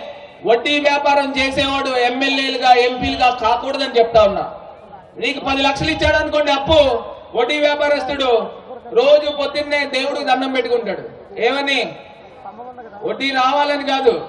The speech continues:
వడ్డీ కట్టకూడదని. వడ్డీ కట్టకూడదు, ఎందుకంటే మీ ఆస్తి ఒక పది లక్షలు అప్పిస్తే యాభై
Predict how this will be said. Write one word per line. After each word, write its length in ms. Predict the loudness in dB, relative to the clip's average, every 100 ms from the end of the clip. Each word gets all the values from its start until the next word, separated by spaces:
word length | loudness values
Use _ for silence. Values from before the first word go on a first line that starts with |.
| -4
వడ్డీ 200 | -4 -2 -2
కట్టకూడదని. 600 | 0 0 -2 -2 0 -2 -4 -14 -18 -16 -14 -14 -12 -12 -12 -14 -12 -10 -2
వడ్డీ 220 | -2 0 -2 0
కట్టకూడదు, 540 | 0 2 2 6 8 8 6
ఎందుకంటే 400 | 0 -2 0 0 0 -4 -10 -12 -6
మీ 100 | -2 0 0
ఆస్తి 320 | 0 -2 -4 -2 -2 -4
ఒక 100 | 2 2
పది 140 | 4 2
లక్షలు 260 | 0 -2 -4
అప్పిస్తే 420 | -4 -6 -2 -2 0 -4 -8 -18 -2 4
యాభై 240 | 4 6